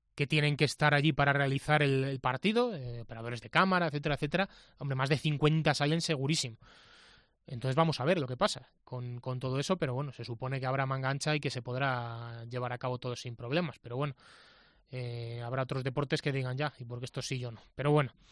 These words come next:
esto es lo que hay a día de hoy, ya digo, el público, que es lo que le interesa a todos los oyentes, ese todavía no va a poder, eh, entrar a los estadios. Eh, de hecho, esta semana, eh, anunció el Real Valladolid que confiaban en poder dar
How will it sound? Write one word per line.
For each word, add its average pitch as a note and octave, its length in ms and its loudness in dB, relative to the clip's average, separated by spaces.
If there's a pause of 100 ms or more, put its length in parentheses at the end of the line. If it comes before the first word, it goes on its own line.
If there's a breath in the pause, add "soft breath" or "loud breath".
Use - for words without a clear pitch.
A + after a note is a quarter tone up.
(640 loud breath)
esto E3 240 4
es D3 80 6
lo D#3+ 140 8
que D#3 140 8
hay F3+ 160 8 (180)
a D#3 160 6
día E3 180 10
de C3+ 120 4
hoy, C3+ 60 2
ya D3+ 120 6
digo, C#3 180 4
el C#3+ 80 4
público, G3+ 380 8
que F#3 80 8
es D#3+ 80 6
lo E3+ 80 8
que E3 80 8
le D#3+ 80 8
interesa D3+ 320 4
a - 20 -10
todos D3 180 2
los C#3+ 160 0
oyentes, E3+ 520 2
ese G#3 260 4
todavía F3 540 6 (460 loud breath)
no D#3+ 200 8
va D#3+ 100 10
a C#3 60 2
poder, D3 300 4
eh, C3+ 340 0
entrar C#3+ 320 0
a C3+ 60 2
los C3 160 -2
estadios. A#2 420 -8 (340 loud breath)
Eh, - 120 -12
de C#3+ 160 0
hecho, F3+ 160 2
esta F3+ 160 4
semana, F#3+ 500 4
eh, C3+ 220 -4
anunció C3+ 340 0
el D3+ 60 4
Real D#3+ 180 6
Valladolid D#3 400 6
que G3 140 0
confiaban D#3 560 4
en D#3 140 0
poder D#3 380 6
dar D#3+ 280 4